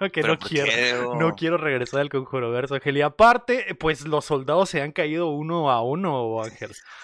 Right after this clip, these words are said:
Speaker 1: Eh, probablemente el siguiente Cuéntamela Toda esté yo solo aquí hablando
Speaker 2: ¿Dó-?
Speaker 1: sobre Gol tres.
Speaker 2: ¿Dónde está el Cham?
Speaker 1: Eh, el
Speaker 2: S-
Speaker 1: Cham se cayó, se tropezó.
Speaker 2: <laughs> Se cayó.
Speaker 1: Se cayó.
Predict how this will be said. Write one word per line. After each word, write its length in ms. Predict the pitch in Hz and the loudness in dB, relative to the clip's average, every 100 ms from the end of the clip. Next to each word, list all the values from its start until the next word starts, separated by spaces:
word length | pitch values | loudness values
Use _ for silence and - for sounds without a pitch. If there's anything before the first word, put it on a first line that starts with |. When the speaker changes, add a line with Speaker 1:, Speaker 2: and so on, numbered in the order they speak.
| - - - | -18 -20 -10
Speaker 1:
Eh, 340 | - 120 117 120 | -4 -2 -2 -2
probablemente 500 | 127 151 180 185 208 | 0 2 2 2 0
el 80 | |
siguiente 440 | 180 143 139 143 160 | 0 -2 -2 -2 -2
Cuéntamela 440 | 151 147 165 120 | 0 2 0 0
Toda 160 | - 143 | -4 -6
esté 240 | - 143 | -4 -8
yo 400 | 131 131 143 151 - | -6 4 4 4 0
solo 480 | - 147 135 156 - | 2 4 6 2 0
aquí 420 | - - 135 190 - | -8 -6 -8 -8 0
hablando 680 | 123 120 123 123 139 156 _ | 0 2 0 0 -2 -4 _
Speaker 2:
¿Dó-? 140 | - 117 | -6 -2
Speaker 1:
sobre 420 | 117 113 113 110 | -2 -2 -4 -4
Gol 300 | 120 131 123 | 0 0 0
tres. 440 | 127 131 - - _ _ _ _ _ _ _ | -6 -6 -8 -20 _ _ _ _ _ _ _
Speaker 2:
¿Dónde 200 | 107 113 | -8 -8
está 140 | - | -8
el 60 | 107 | -8
Cham? 220 | 95 82 _ _ - - _ | -8 -10 _ _ -20 -20 _
Speaker 1:
Eh, 500 | - 135 135 135 139 | -2 2 4 4 4
el 80 | 156 | 0
Speaker 2:
S- 60 | 151 | -2
Speaker 1:
Cham 480 | 180 214 254 285 - _ _ _ _ _ - | 0 2 2 0 -8 _ _ _ _ _ -4
se 400 | - 160 - 156 | -2 0 0 0
cayó, 320 | 127 135 107 - | 2 0 -2 -6
se 140 | - | -12
tropezó. 480 | 113 123 120 117 101 | -10 -6 -8 -8 -12
Speaker 2:
<laughs> 280 | - - - | -12 -14 -12
Se 200 | - 104 | -2 -2
cayó. 280 | 101 101 110 | 0 0 0
Speaker 1:
Se 180 | - - | -2 -8
cayó. 300 | 127 117 113 | -4 -2 -2